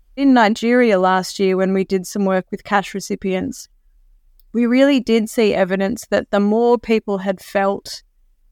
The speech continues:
that there was a level of awareness on their part about the system that they were engaging with when it came to cash assistance, they knew if they wanted to,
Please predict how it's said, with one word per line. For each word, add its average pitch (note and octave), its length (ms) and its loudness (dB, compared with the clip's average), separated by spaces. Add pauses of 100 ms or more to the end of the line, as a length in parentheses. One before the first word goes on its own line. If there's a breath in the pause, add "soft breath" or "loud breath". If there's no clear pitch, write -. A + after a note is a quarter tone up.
(480)
that A3 220 -2
there G3+ 260 0
was F#3+ 640 0 (280)
a A3 80 0
level B3+ 420 2
of A#3 140 2
awareness G#3 920 -2 (340)
on G3+ 200 0
their G3 240 0
part A#3+ 440 4
about G3+ 300 2
the G3+ 80 -6
system G3 600 -2
that G3+ 200 -4
they F#3+ 220 2
were F#3 640 0
engaging G3 580 -2
with G#3 220 -4
when G#3 100 0
it - 120 -4
came G3 240 -2
to G3+ 100 -6
cash F#3+ 320 -6
assistance, F#3 800 -8 (380)
they G3+ 160 2
knew B3+ 340 2
if B3 180 -2
they G#3+ 120 4
wanted G3+ 400 0
to, F#3+ 560 0